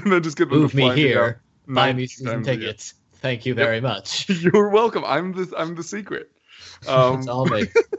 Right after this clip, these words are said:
Speaker 1: <laughs>
Speaker 2: I am the secret.
Speaker 1: I, you know what? I will take credit for that. <laughs> Um, my one for the league,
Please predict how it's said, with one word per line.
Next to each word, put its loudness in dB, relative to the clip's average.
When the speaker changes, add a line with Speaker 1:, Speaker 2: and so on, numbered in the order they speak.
Speaker 1:
<laughs> -8
Speaker 2:
I 2
am -4
the -20
secret. -14
Speaker 1:
I, 4
you 2
know 2
what? 0
I 2
will -2
take -8
credit -6
for 0
that. -4
<laughs> -12
Um, 2
my 4
one 4
for -2
the 4
league, 0